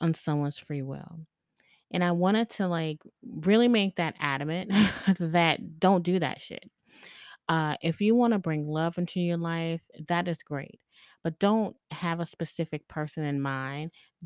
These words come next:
Think about, like, what love looks like for you and what you want in your partner and allow that to come to you, a, a, a flow, a fluency that comes through you, through them, so you guys can meet.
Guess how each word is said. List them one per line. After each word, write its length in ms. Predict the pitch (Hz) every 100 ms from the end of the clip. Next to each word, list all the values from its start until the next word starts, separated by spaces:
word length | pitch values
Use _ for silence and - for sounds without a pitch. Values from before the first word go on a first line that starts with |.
| 165 _ _ _ _ _ _
Think 260 | - 202 214
about, 300 | 196 170 -
like, 160 | 156 143
what 380 | 151 165 175 -
love 380 | 156 165 156 156
looks 260 | 160 156
like 220 | 165 151 -
for 140 | 151
you 520 | 135 143 143 175 220 - - - -
and 140 | 160 165
what 200 | 165 -
you 120 | 160
want 240 | 160 156
in 120 | 160 147
your 100 | 135
partner 640 | - 156 143 - 78 - -
and 120 | 160
allow 440 | 156 156 156 156
that 220 | 160 139 -
to 80 |
come 280 | 151 - 160
to 180 | - -
you, 520 | 151 147 143 127 - - - - - -
a, 100 | 156 -
a, 200 | 151 131 156 _ _ -
a 60 | 151
flow, 480 | - 175 170 147 90
a 80 | 143
fluency 680 | - 175 165 135 - 139
that 180 | 147 -
comes 420 | - 185 170 160 - _ _ _ _ -
through 300 | 220 247 220
you, 540 | 160 160 156 156 156 _ _ -
through 320 | - 180 170
them, 280 | 165 160 156 _
so 200 | - -
you 200 | 170 165
guys 260 | 160 156 151
can 240 | - 156 156
meet. 320 | 170 147